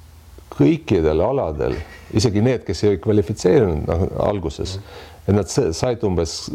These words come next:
Speaker 1: kõik esi-, noh, esikümnesse kõikidel aladel.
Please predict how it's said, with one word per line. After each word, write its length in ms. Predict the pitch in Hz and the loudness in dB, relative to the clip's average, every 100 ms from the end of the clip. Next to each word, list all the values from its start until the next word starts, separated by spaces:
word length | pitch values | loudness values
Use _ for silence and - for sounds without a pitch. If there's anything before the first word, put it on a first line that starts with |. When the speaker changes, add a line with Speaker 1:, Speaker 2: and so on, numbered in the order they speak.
| - | -8
Speaker 1:
kõik 440 | - 135 123 - - | 0 2 2 -6 -8
esi-, 580 | - 113 127 104 87 90 - | 0 2 2 2 2 0 -2
noh, 280 | 98 98 - | 0 0 0
esikümnesse 920 | - 113 113 - 127 107 76 - - 73 - - - - - - - - - - | -2 0 0 2 4 4 2 -4 -6 -6 -10 -20 -20 -20 -20 -20 -20 -20 -20 -4
kõikidel 580 | 147 143 - 87 85 95 | 0 0 0 0 0 0
aladel. 500 | 107 90 73 - | -2 -4 -4 -6